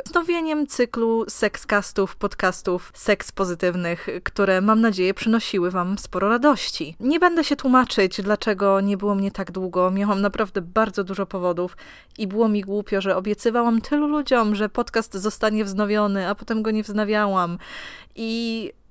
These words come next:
po prostu sama straciłam nadzieję, że kiedykolwiek się to wydarzy, aż wreszcie przyszedł ten dzień, że postanowiłam usiąść przed mikrofonem i po prostu nagrać nowy odcinek.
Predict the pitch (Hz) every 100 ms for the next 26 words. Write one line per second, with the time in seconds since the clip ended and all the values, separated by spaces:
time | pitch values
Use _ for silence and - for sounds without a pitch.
0 | - 285 285 - 277 277 254 247 240 226
1 | - - 226 220 - 220 208 202 202 190
2 | 202 196 185 - 196 190 202 185 185 190
3 | 190 170 170 214 262 285 247 220 240 -
4 | 233 - 233 214 - 196 196 175 226 220
5 | - - 220 208 214 208 - 330 - 240
6 | - - 202 196 - 175 226 302 330 320
7 | - 311 - 285 277 277 - 262 262 -
8 | - 180 - -